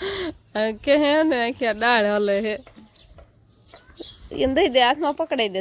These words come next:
જબલું પાછું. હા. ખેંચો, ખેંચો. ખેંચો, ખેંચો.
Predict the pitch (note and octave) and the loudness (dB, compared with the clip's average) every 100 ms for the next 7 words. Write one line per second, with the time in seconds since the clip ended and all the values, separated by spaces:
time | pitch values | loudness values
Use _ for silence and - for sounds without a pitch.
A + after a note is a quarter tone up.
0 | G3 F#3+ F#3 F3 F3+ - F3 _ - - | -4 -6 -8 -6 -6 -6 -16 _ -20 -20
1 | - _ - G#3+ G3 - - - - A#4 | -20 _ -10 -6 -6 -8 -20 -20 -2 0
2 | B4 G4 B3+ A4+ A#4 - - _ - - | 0 -2 -2 -2 -2 -4 -6 _ -20 -20
3 | - - _ _ D4 G#4 F4 A4+ F#4+ F4+ | -20 -20 _ _ -4 -2 -2 -2 -2 0